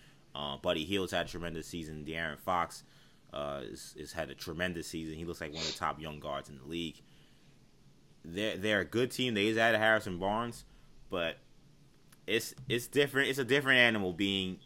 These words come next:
in the eighth spot on February thirteenth and then finishing in eighth by the time we get to April. Still a lot of time left. I think they're gonna be a decent team. I, I expect them to be around five hundred, but right now they're four games below, above five hundred. I,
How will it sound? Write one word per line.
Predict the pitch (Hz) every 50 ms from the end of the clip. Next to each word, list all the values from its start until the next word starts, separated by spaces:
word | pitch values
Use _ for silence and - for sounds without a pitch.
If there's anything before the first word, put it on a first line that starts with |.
| -
in | 98 92
the | 87 - 85
eighth | 101 95 -
spot | - - - 95 90 85 73 - - - - - 127 - - - - - - -
on | - 90 87 85 82 82 82 80 69 69
February | - - 107 107 98 95 98 95 92 90 87 82 -
thirteenth | 92 87 85 - - 101 90 80 76 73 - - -
and | 78 78 78
then | 80 80 80 78 76 71 - - -
finishing | - 113 107 104 95 - - 95 87 85
in | 80 73 -
eighth | 76 80 78 76 - -
by | - 73 73
the | 73
time | - 87 82 76 76 71
we | 80 71
get | 69 71 -
to | - 62
April. | 58 55 - - - 50 - - - - - - - - - - -
Still | - - - - 127 123 117 113 107
a |
lot | 101 98 98 95 95 92
of | -
time | 104 92 90 87 82 80
left. | 82 80 78 76 - - - - - - - - - - - - - - - - - - - - - - - -
I | 85 98
think | 95 147 160 139
they're | 151 135
gonna | 127 131 123 110
be | 107 110 104
a | 90 82 82
decent | - 107 110 104 113 95 87
team. | - 98 92
I, | 92 92 90
I | - 87
expect | 90 - - - 117 113 -
them | 110 101
to |
be | 92 101 95 87
around | 90 90 87 85
five | - 92 87 85 80
hundred, | 90 92 90 82 80 90 85
but | 85 85
right | 87 95 92 82
now | 90 92 92 90
they're | 78 - - -
four | - 113 104 98
games | 98 101 98 87
below, | 85 95 98 98 - -
above | 90 85 101 101 101
five | - 107 101 98
hundred. | 107 107 107 101 101 87 - - - -
I, | -